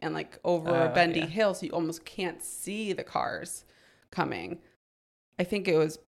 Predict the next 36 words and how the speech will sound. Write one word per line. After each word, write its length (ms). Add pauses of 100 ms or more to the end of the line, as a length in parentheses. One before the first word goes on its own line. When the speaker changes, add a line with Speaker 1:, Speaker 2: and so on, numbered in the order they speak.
(120)
Speaker 1:
better 300
'cause 200
it 40
was 160
nighttime 400
'cause 160
you 60
could 100
see 100
the 140
lights, 420
but 300 (600)
luckily 260
we 140
got 160
over. 400
And 140
as 180
we're 100
driving 840 (180)
up, 320 (800)
guess 220
what 60
it 20
was? 320 (880)
Speaker 2:
A 80
deer? 400 (400)
Speaker 1:
A 20
fucking 480
drag 320
race. 420 (720)
<laughs> 80 (1200)
A 80
bunch 420
of 400 (1160)
s-, 340